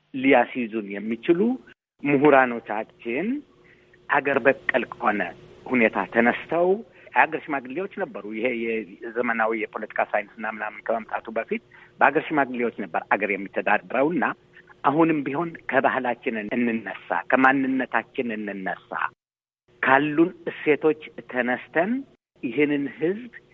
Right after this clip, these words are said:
ከማባላትና ይችን አገር ከማፈራረስ እናድናት የሚል ጥሪ ለህብረተሰባችን ለማስተላለፍ ነው የምፈልገው እና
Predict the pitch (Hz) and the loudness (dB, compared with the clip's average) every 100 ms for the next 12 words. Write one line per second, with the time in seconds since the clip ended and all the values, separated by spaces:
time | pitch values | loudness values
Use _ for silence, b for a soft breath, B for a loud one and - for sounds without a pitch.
0 | _ - 127 117 107 110 110 110 110 113 | _ -10 -2 0 0 -2 -2 -4 -8 -6
1 | 123 160 - - 123 - - 127 - 117 | -4 -4 -4 -6 -6 -6 -10 -6 -4 -2
2 | 92 - 107 101 - 104 101 135 - b | -2 -4 -4 -4 -2 0 0 -2 -6 b
3 | b b - 123 113 110 104 104 95 - | b b 0 2 2 2 2 -4 -6 -8
4 | - 104 98 90 - 117 113 110 - - | -8 -6 -6 -8 0 2 2 0 -4 2
5 | 131 123 113 107 _ b - 107 104 95 | 4 4 2 -2 _ b -8 -2 2 2
6 | 101 104 - 113 101 - 104 95 95 95 | 0 -2 -2 0 0 -2 -6 -2 -2 -4
7 | - 92 92 98 98 95 87 98 90 92 | -2 -2 -2 -6 -6 -8 -4 -4 -2 0
8 | 101 127 | 2 4